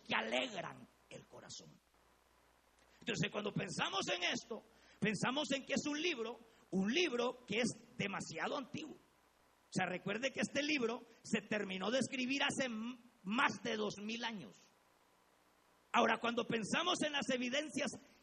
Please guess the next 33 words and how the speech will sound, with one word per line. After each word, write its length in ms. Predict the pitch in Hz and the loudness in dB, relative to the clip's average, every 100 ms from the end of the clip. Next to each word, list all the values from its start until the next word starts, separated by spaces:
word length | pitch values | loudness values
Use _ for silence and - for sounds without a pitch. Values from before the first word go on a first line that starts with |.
| - | -2
internas, 880 | 262 233 196 277 262 180 180 196 - - | 0 0 0 0 0 -4 -8 -8 -12 -8
pensamos 540 | - 233 180 285 330 311 | 0 0 2 2 2 2
en 140 | 285 | 2
aquellos 400 | 269 - 330 294 | 2 0 0 2
aspectos 680 | 254 - - 302 - 285 - | 2 0 0 0 0 -4 0
que 80 | 254 | 0
la 160 | 240 | 0
misma 420 | 240 349 330 302 277 | 2 2 2 2 4
Biblia 460 | 320 311 262 240 - | 4 2 0 -2 2
aclara 640 | 214 - 302 392 403 320 - - - | 0 0 4 4 4 2 -4 -18 -4
que 260 | 214 202 | 0 2
es 180 | 277 - - | 2 2 -2
la 220 | 196 214 | 0 2
bendita 640 | 220 190 285 302 - 262 - - | 2 0 0 0 2 2 0 -6
palabra 720 | - 190 202 269 254 226 - - | 0 2 4 4 4 2 0 -2
del 140 | 190 185 | -2 -2
Señor. 540 | 190 180 170 - - | -2 -2 -2 -6 -8
Esa 200 | 202 - | -8 -4
es 40 | 233 | -4
la 120 | 214 | -4
palabra 320 | 170 160 151 | -6 -6 -6
de 100 | 120 | -8
Dios. 180 | 85 - - _ _ _ _ _ - - - | -12 -20 -20 _ _ _ _ _ -20 -6 4
Ahora, 340 | 233 247 233 - | 6 6 4 2
la 180 | 233 | 2
Biblia, 640 | 226 359 392 285 226 208 247 - - - _ _ _ | 4 4 4 2 -2 -4 -4 -14 -20 -20 _ _ _
¿cómo 320 | - 403 392 | 2 2 2
podemos 400 | - 311 349 359 | 2 2 2 2
nosotros 560 | 320 277 320 359 339 294 | 0 2 0 0 -2 0
asegurar 720 | 277 269 262 247 285 233 220 | 0 0 0 2 2 2 -2
que 140 | 240 | 0
la 120 | 233 220 | 2 2
Biblia 680 | 311 349 233 208 202 220 | 4 2 0 -2 -2 -4